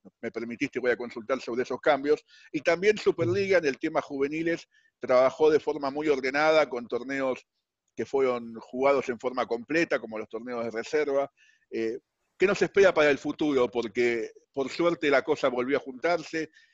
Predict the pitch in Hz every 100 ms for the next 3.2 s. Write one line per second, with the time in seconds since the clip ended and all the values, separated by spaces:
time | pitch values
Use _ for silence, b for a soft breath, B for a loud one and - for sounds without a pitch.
0 | b b _ - 156 - 135 131 143 143
1 | 135 123 117 131 131 151 139 131 120 123
2 | 131 139 139 131 123 113 120 135 135 127
3 | 117 107